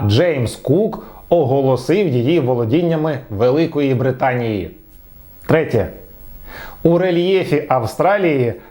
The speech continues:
переважають рівнини. Єдина гірська система здіймається на сході материка.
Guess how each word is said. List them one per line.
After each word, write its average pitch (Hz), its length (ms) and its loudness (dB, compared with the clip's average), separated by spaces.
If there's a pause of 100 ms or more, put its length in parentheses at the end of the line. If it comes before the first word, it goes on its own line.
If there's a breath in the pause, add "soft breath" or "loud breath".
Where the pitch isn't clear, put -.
переважають 160 800 0
рівнини. 139 720 -2 (560 loud breath)
Єдина 160 720 0
гірська 147 640 0
система 170 840 -2
здіймається 147 1040 0
на 117 220 -2
сході 143 600 0
материка. 123 720 -2